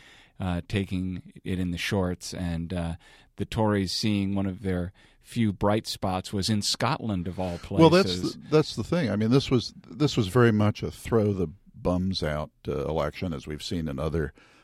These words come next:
Speaker 2: in other countries we might know about. And, uh, Scotland is a good example because the Scottish nationalists who had been agitating for a second,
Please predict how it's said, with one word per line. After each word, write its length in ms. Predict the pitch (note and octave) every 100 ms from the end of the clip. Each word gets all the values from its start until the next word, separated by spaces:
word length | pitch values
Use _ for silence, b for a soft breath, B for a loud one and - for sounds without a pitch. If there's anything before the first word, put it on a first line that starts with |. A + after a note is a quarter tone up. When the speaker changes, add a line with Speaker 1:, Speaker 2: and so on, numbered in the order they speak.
| -
Speaker 2:
in 100 | F#2+
other 240 | F2 D#2+ - -
countries 480 | - F2 F2 D#2+ D#2
we 100 | D#2+
might 240 | D#2 D#2
know 260 | C#2+ D#2 D#2+
about. 440 | D2 C#2 D#2 F2 -
And, 560 | F#2+ E2+ E2 D#2+ D#2+ -
uh, 320 | F2 D#2+ D#2
Scotland 480 | - - A#2+ B2+ F#2+
is 120 | D2+
a 60 | D2+
good 140 | G2+
example 600 | E2+ C#2 G2 A2 A#2 -
because 380 | C#2 D2 F2+ D#2+
the 80 | -
Scottish 480 | - B2 A2 F#2 -
nationalists 720 | F2 F#2+ A#2 - C#2 B1 -
who 60 | D#2
had 120 | C2+
been 140 | D2+
agitating 680 | C2+ D#2 F2 D#2 C#2 C#2 C2+
for 140 | -
a 80 | -
second, 560 | - E2+ D2+ E2 C#2